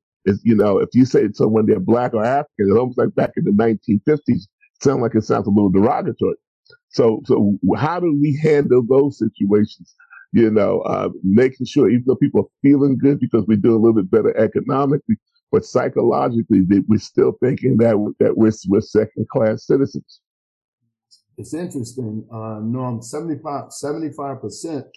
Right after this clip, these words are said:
Speaker 2: of my class is me convincing, trying to convince black people that they're black, the students. That's, that's what I use most of, most of the class for, because they just,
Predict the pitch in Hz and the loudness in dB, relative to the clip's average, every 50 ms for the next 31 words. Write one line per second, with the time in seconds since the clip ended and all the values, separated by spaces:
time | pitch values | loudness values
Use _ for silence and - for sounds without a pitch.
0 | _ _ _ _ _ _ _ - 110 98 123 127 127 123 - - 156 156 156 156 | _ _ _ _ _ _ _ -14 -12 -10 -8 -8 -8 -8 -10 -12 -12 -10 -10 -10
1 | - - - 120 107 117 135 139 123 113 127 113 104 123 139 156 147 - - 131 | -10 -10 -10 -10 -6 -4 -4 -4 -4 -6 -8 -10 -8 -6 -6 -6 -6 -8 -8 -8
2 | 113 110 - - _ _ _ _ _ _ - 131 127 123 - 123 113 117 139 135 | -10 -10 -10 -14 _ _ _ _ _ _ -8 -8 -6 -6 -6 -6 -6 -6 -6 -6
3 | 120 107 107 135 147 151 139 120 - 139 123 107 120 117 110 107 95 117 110 104 | -8 -8 -6 -8 -8 -8 -8 -10 -8 -8 -6 -6 -6 -6 -6 -6 -6 -8 -8 -6
4 | 120 147 156 135 104 - - _ _ _ _ _ _ _ - 98 104 - - 170 | -6 -6 -6 -8 -10 -14 -18 _ _ _ _ _ _ _ -20 -18 -18 -10 -6 -4
5 | 165 156 131 98 90 - - - _ - - - _ _ _ _ _ - 120 120 | -4 -4 -4 -6 -10 -14 -20 -20 _ -20 -20 -20 _ _ _ _ _ -14 -10 -10
6 | 139 143 131 - - 123 113 - 117 107 120 131 135 - - 151 139 139 127 123 | -8 -8 -10 -12 -12 -14 -14 -14 -14 -12 -10 -10 -10 -10 -10 -8 -8 -6 -6 -6
7 | 123 139 151 156 139 131 139 131 135 139 120 - - 143 135 131 127 113 110 120 | -4 -2 -2 -2 -2 -4 -4 -4 -4 -6 -6 -4 -2 -2 0 0 -2 -4 -6 -8
8 | 127 127 123 - 139 127 120 - 135 135 135 135 113 - - 170 175 170 135 113 | -8 -8 -10 -10 -10 -10 -8 -8 -10 -10 -10 -10 -12 -12 -12 -10 -8 -8 -8 -8
9 | 92 113 110 98 98 95 101 110 113 113 101 95 - - 101 101 101 104 107 110 | -8 -10 -10 -12 -12 -12 -8 -6 -6 -6 -8 -10 -14 -14 -12 -12 -10 -10 -10 -12
10 | - - | -14 -16